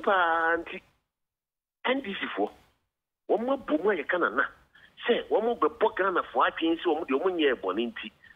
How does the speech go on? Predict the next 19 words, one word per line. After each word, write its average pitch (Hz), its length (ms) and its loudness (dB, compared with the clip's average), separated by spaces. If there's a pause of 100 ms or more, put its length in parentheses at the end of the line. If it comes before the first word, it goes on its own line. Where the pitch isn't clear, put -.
ne 240 220 2
yɛnhwehwɛ 156 480 0 (160)
nsɛm 156 580 -2
mu 170 100 2
ana? 87 260 0 (1080)
anaasɛ 214 680 -2 (380)
ankorankorɛ, 151 640 0 (320)
ɛyɛ, 147 680 0 (460)
eh, 76 600 -10
eh, 78 280 -6
ɔmtwetwefoɔ - 680 -2
panyin, 87 360 -6 (440)
Owura 113 320 0
Sidu 104 200 -6
Nketia, - 400 -8 (720)
A 143 120 2
K 113 340 -2
A 107 40 -6
mosquito, - 480 -6